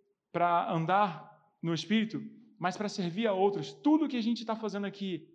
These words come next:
é pra servir a outros. Nós devemos ouvir o Filho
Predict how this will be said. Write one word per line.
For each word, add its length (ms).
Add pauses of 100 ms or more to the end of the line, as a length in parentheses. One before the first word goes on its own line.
(200)
é 80
pra 140
servir 420
a 60
outros. 600 (840)
Nós 240
devemos 340
ouvir 360
o 40
Filho 460